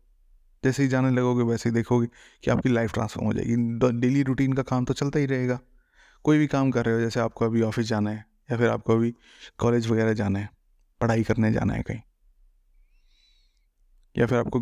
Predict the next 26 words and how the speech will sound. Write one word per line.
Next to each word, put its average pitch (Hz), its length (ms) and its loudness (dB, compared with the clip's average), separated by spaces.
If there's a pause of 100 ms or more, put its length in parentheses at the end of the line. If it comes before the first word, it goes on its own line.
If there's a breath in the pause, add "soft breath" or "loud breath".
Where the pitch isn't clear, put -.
(140)
घर 127 160 2
में 123 140 4
kitchen 127 320 0
का 127 60 2
ही 123 100 0
काम 113 200 0
करना 110 240 -4
है। 117 80 -10 (400 soft breath)
अरे, 139 140 0
kitchen 139 380 0
का 135 100 0
काम 131 240 -2
आप 127 220 -4
दिमाग 120 340 0
लगा 120 220 0
के 120 100 0
थोड़ी 120 240 0
करते - 260 -2
हो, 110 100 2
अपने 120 180 -2
आप 120 160 -2
ही 120 60 2
होता, 113 520 0
होता 113 200 -2
रहता 113 260 -2
है। 110 120 -8